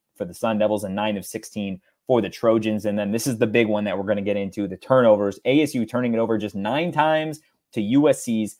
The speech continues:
twenty-two turnovers. And again, there are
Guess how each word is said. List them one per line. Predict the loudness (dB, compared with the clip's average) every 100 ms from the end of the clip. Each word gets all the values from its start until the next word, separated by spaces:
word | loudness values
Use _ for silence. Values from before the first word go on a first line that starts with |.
| _ _
twenty-two | -10 0 0 0 -4 -6 _ _ -4 0 0 -2 -8 _ _
turnovers. | -2 0 0 -4 -4 -4
And | -4
again, | -2 -2 -2 -8 _ _
there | 4 8 6 6
are | 6 8 6 4